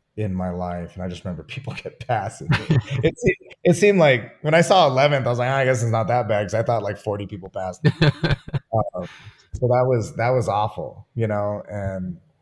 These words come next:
Speaker 1: but I loved it, you know. Again, again, there's that silver lining. I still tell everybody to this day, people are like, "I'm thinking of doing a marathon." Do it. Do it.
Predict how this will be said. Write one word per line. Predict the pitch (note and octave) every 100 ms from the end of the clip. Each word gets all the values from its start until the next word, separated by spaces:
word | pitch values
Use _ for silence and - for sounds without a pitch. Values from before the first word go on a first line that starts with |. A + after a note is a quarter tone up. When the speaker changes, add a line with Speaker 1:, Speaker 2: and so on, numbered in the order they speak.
| _ _
Speaker 1:
but | B2+
I | B2+
loved | C#3+ F#3 C#3
it, | G#2 F2
you | G#2+
know. | G#2+ A#2+
Again, | B2 A#2+ D#3 F#2
again, | E2+ G#2 C3 G2
there's | A2 G#2+
that | G#2+
silver | - A2+ F#2+ G2+
lining. | F#2 A2+ G#2+ E2+
I | A#2
still | - - F#3
tell | F#3 C#3+
everybody | A2+ A#2+ G#2 G2+
to | F#2+
this | F2+ -
day, | A2
people | F#2 A#2+
are |
like, | C3
"I'm | D#3
thinking | D#3 D#3
of |
doing | D3+ D3
a |
marathon." | D3 C#3+ G2+ F#2
Do | G2+ -
it. | - _ _ _ _ _ _
Do | A2+ B2+
it. | E2 -